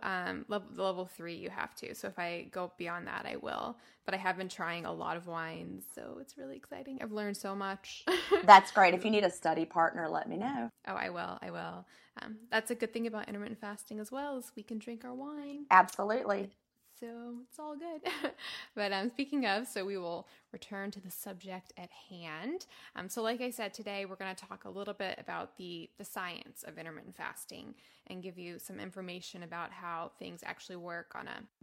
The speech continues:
Speaker 1: biological level in the body. So, Jen, would you like to start with the role of insulin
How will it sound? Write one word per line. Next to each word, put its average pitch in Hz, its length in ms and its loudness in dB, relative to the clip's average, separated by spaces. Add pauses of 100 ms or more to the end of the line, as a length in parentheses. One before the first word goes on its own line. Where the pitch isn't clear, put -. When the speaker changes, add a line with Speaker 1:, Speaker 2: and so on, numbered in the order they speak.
Speaker 1:
biological 180 560 -4
level 170 240 -8
in 170 120 -12
the 170 60 -12
body. 175 420 -8 (440)
So, 220 500 -2
Jen, 269 400 -6 (100)
would 294 140 -8
you 269 60 -6
like 269 140 -10
to 262 60 -12
start 240 520 -4
with 220 120 -8
the 214 80 -8
role 202 240 -8
of 202 140 -12
insulin 247 560 -10